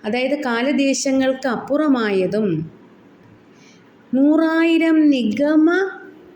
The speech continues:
നിഗമ, നിഗമങ്ങളാൽ, അതായത് നിഗമശതങ്ങളാൽ എന്നാണ്, പ്രകാശിപ്പിക്കപ്പെടുന്നതും ഒറ്റനോട്ടത്തിൽ സ്പഷ്ടമല്ലാത്തതും എന്നാൽ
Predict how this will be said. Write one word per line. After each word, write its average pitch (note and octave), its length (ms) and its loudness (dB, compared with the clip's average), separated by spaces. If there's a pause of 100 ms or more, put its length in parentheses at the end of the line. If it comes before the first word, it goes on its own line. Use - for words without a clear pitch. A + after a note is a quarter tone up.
(340)
നിഗമ, A#3 460 2 (540)
നിഗമങ്ങളാൽ, B3+ 1000 2 (240)
അതായത് G#3+ 400 -4
നിഗമശതങ്ങളാൽ A#3+ 1300 -2 (220)
എന്നാണ്, F3 360 -4 (640)
പ്രകാശിപ്പിക്കപ്പെടുന്നതും F#3+ 2000 -4 (1200)
ഒറ്റനോട്ടത്തിൽ E4+ 960 0
സ്പഷ്ടമല്ലാത്തതും C4 1400 -2 (720)
എന്നാൽ G3+ 600 -2